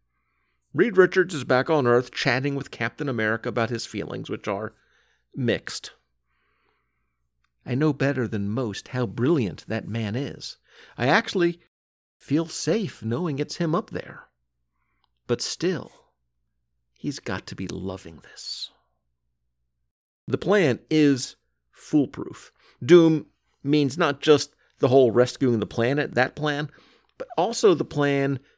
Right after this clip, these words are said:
to reveal to the world his newfound dedication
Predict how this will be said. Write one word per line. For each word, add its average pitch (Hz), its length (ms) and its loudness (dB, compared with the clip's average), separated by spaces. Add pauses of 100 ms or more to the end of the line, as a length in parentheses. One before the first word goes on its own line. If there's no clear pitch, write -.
(180)
to - 120 -6
reveal 135 640 2
to - 160 -4
the 180 80 2
world 139 560 6
his 117 200 -2
newfound 127 600 -2
dedication 104 800 -4